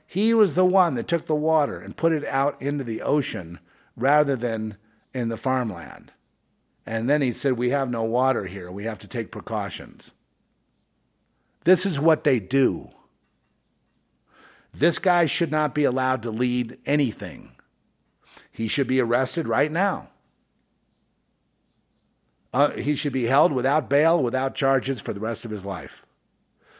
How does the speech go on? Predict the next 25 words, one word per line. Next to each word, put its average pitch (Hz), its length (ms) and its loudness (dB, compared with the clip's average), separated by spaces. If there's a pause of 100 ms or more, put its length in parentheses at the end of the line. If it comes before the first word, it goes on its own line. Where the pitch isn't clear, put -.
(200)
But 147 320 6
it's 143 180 -4
not 170 220 0
gonna 165 200 0
happen. 143 500 -4 (2750)
People 180 340 2
don't 156 380 0
have 143 400 0
the 135 100 -2
nerve. 131 580 0 (3500)
People 180 280 2
are 165 120 8
worried 156 300 4
about 135 220 0
their 135 100 0
four 139 300 4
oh 139 60 4
one 135 220 0
K. 120 360 -2 (1400)
If 101 100 -8
we 104 140 0
just 123 420 -4
play 139 280 2
the 135 80 -2
game. 95 560 -8